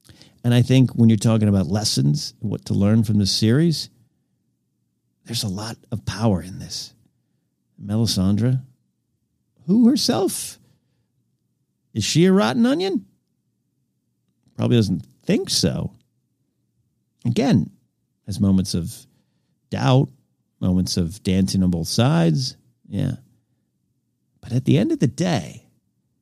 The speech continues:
the character of Melisandre, to me, is there for a bigger fight, there for a bigger purpose, knows her place in the story, and sacrifices herself not for those who would do evil,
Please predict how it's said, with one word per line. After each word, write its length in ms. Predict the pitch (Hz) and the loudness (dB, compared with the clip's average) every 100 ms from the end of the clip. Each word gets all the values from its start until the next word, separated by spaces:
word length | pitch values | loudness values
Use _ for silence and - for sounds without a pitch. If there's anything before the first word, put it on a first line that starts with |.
| _ _ _ _ - | _ _ _ _ -20
the 60 | |
character 440 | - - 62 - 135 | -12 -6 -6 -2 -2
of 80 | 107 | 2
Melisandre, 800 | 117 101 90 127 117 95 76 73 | 2 2 2 4 4 4 0 -4
to 80 | 90 | 2
me, 300 | 101 87 71 | 2 2 -2
is 140 | 80 | -4
there 260 | 101 117 127 | 0 0 0
for 160 | 117 | 0
a 60 | 110 | 0
bigger 240 | 104 92 | 0 -2
fight, 420 | 85 98 - - - _ _ | -2 -4 -6 -12 -20 _ _
there 300 | - 107 143 | -4 0 2
for 120 | 135 113 | 2 0
a 40 | |
bigger 240 | 92 85 82 | 0 0 -2
purpose, 480 | - 117 - 98 - - - | -2 -2 -4 -10 -14 -10 0
knows 260 | 120 160 | 4 4
her 80 | 147 | 2
place 320 | - 117 104 | 0 -2 -2
in 80 | - | -4
the 60 | - | -4
story, 480 | - 69 - - - _ _ _ | -4 -2 -2 -2 -10 _ _ _
and 140 | - 113 | -4 -2
sacrifices 800 | - 160 190 147 110 104 110 95 | 0 -2 -2 -2 -2 -2 -2 -4
herself 420 | 95 - 98 - | -4 -2 -2 -2
not 260 | 113 131 | -4 -6
for 380 | - 127 117 101 - | 0 2 4 2 -2
those 320 | 104 101 95 | 0 0 0
who 60 | 92 | -2
would 120 | 82 | -4
do 160 | 82 | 0
evil, 400 | 98 139 85 110 | 2 2 2 -6